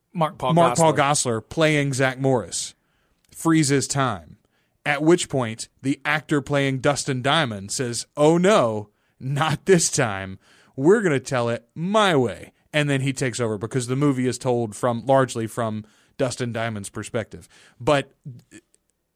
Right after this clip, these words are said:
Speaker 2: I thought that was a very, uh, humorous, uh, moment there, and the way that they encapsulated it, I thought that was pretty funny.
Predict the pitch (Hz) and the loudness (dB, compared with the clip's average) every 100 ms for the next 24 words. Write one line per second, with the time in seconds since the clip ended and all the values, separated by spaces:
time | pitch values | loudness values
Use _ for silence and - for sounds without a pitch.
0 | - 147 147 156 160 156 139 143 156 156 | -4 -2 2 2 4 2 2 2 4 4
1 | 151 143 143 139 135 135 135 135 170 156 | 4 2 2 2 2 2 0 -2 -2 0
2 | 156 139 - - 135 139 139 135 143 147 | 0 -2 -4 -4 -2 0 -2 0 0 0
3 | 135 165 160 160 139 131 127 135 131 127 | 0 0 0 0 -2 -2 0 2 0 0
4 | 123 117 123 120 127 123 120 123 127 120 | -4 -4 -6 -4 -4 -4 -4 -4 -2 -4
5 | - 117 135 131 | -4 -6 -6 -6